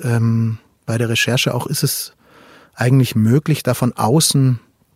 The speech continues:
irgendwelche Forderungen zu stellen? Ich, ich glaube nicht. Deswegen konnte ich dieser Frau, ähm, also ich konnte es sehr gut nachempfinden, warum sie diese Entscheidung getroffen hat.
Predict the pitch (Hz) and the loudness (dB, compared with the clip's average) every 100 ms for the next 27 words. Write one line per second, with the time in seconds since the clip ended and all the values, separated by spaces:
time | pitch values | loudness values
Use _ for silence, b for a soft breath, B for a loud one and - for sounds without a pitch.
0 | _ _ _ _ _ - 123 120 117 120 | _ _ _ _ _ 0 4 4 2 0
1 | - 113 131 110 110 110 - 98 101 98 | 0 0 0 -2 -4 -6 -8 -8 -8 -10
2 | - - _ _ - 120 - 107 104 117 | -14 -20 _ _ -14 -12 -6 -4 0 0
3 | 107 110 - - _ _ _ _ _ - | 0 -2 -8 -16 _ _ _ _ _ -6
4 | 117 127 127 123 117 _ _ _ _ - | -2 0 2 2 0 _ _ _ _ 0
5 | 127 160 160 - 147 147 131 - 98 104 | 2 2 0 0 2 4 2 -2 -8 -4
6 | 123 151 165 - 135 127 120 120 120 117 | -2 0 -2 -2 0 2 2 0 -2 -6
7 | - 117 110 - - 131 139 123 - - | -10 -8 -8 -10 -4 -2 -2 -4 -6 -6
8 | - 135 165 143 123 156 151 - - 113 | -2 0 2 2 2 2 0 0 0 0
9 | 113 117 107 120 147 143 127 117 113 110 | 0 -2 0 2 2 2 0 0 -2 -4
10 | 107 110 117 127 117 - 127 - 139 151 | -4 -4 -4 -4 -6 -6 -8 -4 -2 -2
11 | - | -4